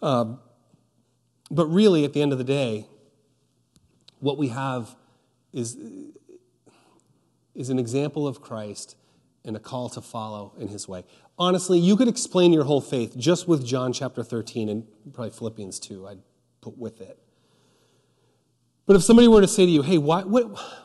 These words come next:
what is it? You're a, you're a Christian, you're a follower of Jesus," and people have all these preconceived notions about what are people of faith are like, um, so your morality, your, you know,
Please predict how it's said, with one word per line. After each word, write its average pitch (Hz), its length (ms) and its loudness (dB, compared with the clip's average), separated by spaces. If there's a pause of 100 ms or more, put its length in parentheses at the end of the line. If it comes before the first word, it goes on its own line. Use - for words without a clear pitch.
what 254 120 0
is 170 140 0
it? 139 180 -6
You're 190 220 2
a, 135 160 -4
you're 196 200 4
a 185 40 -2
Christian, - 420 -2
you're 143 80 0
a 131 40 -6
follower 139 340 -4
of 120 40 -6
Jesus," 110 400 -8
and 170 200 0
people 220 240 4
have 190 100 2
all 180 160 6
these 160 260 6 (1200)
preconceived 170 480 0
notions 139 400 2
about 131 180 0
what 143 180 0
are 139 60 0
people 143 340 -4
of 110 80 -8
faith 117 280 -10
are 120 60 -16
like, 110 500 -10 (520)
um, 104 500 -12 (1600)
so - 200 -14
your 131 100 -4
morality, 123 960 0 (280)
your, 113 360 -2
you 139 140 -4
know, 117 100 -6